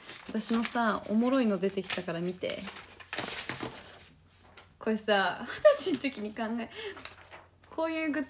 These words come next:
ズどうですか？」みたいなのでさ、<laughs> 待って。見て。ちょ、今机の上にあったから見てほしいの。見て。これが出てきたの。最近、整理してたら。あ、なんか立ち位置表がいっぱいあって。見て、こういう、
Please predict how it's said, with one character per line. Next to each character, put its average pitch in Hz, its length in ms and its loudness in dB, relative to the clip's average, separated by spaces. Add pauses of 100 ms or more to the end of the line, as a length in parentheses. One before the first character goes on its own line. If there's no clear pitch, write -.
ズ 285 80 -4
ど 294 140 2
う 262 40 0
で 240 80 2
す 240 100 -10
か？」 208 100 2
み 202 80 -2
た 196 100 -2
い 190 40 -2
な 214 80 8
の 254 80 12
で 415 80 12
さ、 - 60 4
<laughs> 523 80 12 (520)
待 - 80 -6
っ - 40 -10
て。 - 60 -14 (640)
見 262 60 -4
て。 208 380 -6 (280)
ち - 80 -4
ょ、 - 20 2
今 202 120 0
机 254 400 0
の 269 120 6
上 269 100 6
に 233 100 4
あ 220 40 2
っ 220 60 -6
た 202 100 -4
か 190 100 -6
ら 185 60 -4
見 214 100 -2
て 214 80 -2
ほ 202 100 0
し - 100 -8
い 180 40 -4
の。 175 80 -6
見 220 120 0
て。 208 220 2
こ - 160 2
れ 403 80 12
が 381 120 8
出 415 120 8
て 403 100 8
き - 80 2
た 220 120 4
の。 196 200 0 (480)
最 233 240 -2
近、 226 300 0 (680)
整 269 220 2
理 214 120 4
し 214 60 -6
て 196 100 -2
た 175 120 -6
ら。 - 220 -8 (280)
あ、 214 120 -2
な 202 120 0
ん 196 40 -6
か 208 80 -12
立 262 280 -4
ち 269 120 -4
位 - 0 -
置 254 100 2
表 247 300 2 (340)
が 220 160 -4 (180)
い 208 80 -8
っ - 40 -6
ぱ 233 140 -4
い 233 40 -2
あ - 40 -2
っ 226 60 -8
て。 170 360 -6 (800)
見 262 80 -6
て、 - 140 -6
こ - 220 2
う 240 60 6
い 240 320 4
う、 - 120 0